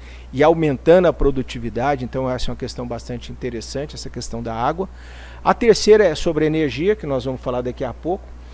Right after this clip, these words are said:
E as outras duas coisas que o Roberto falava, eu falei assim, "Ah, Roberto,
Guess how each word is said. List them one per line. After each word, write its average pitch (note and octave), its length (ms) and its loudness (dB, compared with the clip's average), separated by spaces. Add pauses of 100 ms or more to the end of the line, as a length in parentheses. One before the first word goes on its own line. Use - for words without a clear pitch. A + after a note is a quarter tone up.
(360)
E A#3 100 8
as A#3 100 10
outras C4+ 320 4
duas B3 320 0
coisas E3+ 280 2
que E3 80 -6
o - 20 0
Roberto D3 460 2
falava, G3 400 4
eu A3 40 -4
falei A#3 140 -6
assim, A3+ 140 -6
"Ah, G#3+ 80 -2
Roberto, C#3 420 -4